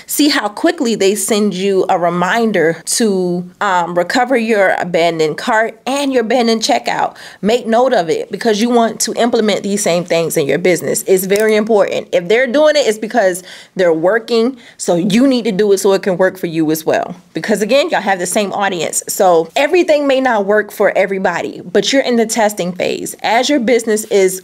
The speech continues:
growing and you're learning, use this time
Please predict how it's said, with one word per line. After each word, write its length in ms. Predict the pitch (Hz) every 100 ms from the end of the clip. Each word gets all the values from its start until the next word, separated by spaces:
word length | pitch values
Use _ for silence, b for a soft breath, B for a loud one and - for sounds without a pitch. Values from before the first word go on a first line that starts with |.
| 190
growing 600 | 175 175 175 190 196 202 -
and 220 | 185 175
you're 180 | 170 147
learning, 640 | 165 180 202 196 208 214 B B B
use 580 | 160 170 247 285 285 -
this 260 | 202 254
time 640 | - - 247 185 170 165